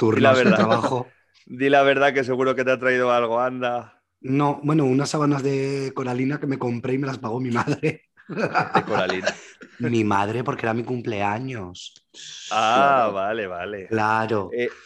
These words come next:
Speaker 2: de, ah, vale, vale.
Speaker 1: De
Speaker 2: Pero
Speaker 1: coralina
Speaker 2: coralina
Speaker 1: es, de coralina es como el siguiente paso a la franela.
Speaker 3: Ah, pero yo pensaba que era lo de los mundos
Speaker 1: Son
Speaker 3: de Coraline.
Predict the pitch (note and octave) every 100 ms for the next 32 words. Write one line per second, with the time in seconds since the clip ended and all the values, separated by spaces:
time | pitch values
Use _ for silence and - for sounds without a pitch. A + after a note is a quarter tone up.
0 | - - _ A2 A2+ - - G#2 A2 A2
1 | F#2+ G#2 F#2 F#2+ G#2+ C#3 - A#2+ A#2+ A#2+
2 | C#3+ D#3+ F3 G3+ - - _ _ C#3+ C#3+
3 | D3 C3 D3 E3+ G3+ G3 E3 D3 - C3+
4 | C3+ D#3+ F#3 G3 F#3 E3+ G3+ G3 - D3+
5 | C3+ C#3 D3+ C#3 G#2 A#2+ _ _ _ _
6 | _ _ _ _ _ _ C#3+ F#3 F#3+ F3
7 | D3 F3+ E3+ F#3+ F#3 F#3 F#3 G3 G3+ F3
8 | D3+ B2+ C3+ D3+ E3+ F3+ E3+ - C3+ C#3
9 | E3+ E3 C#3 A#2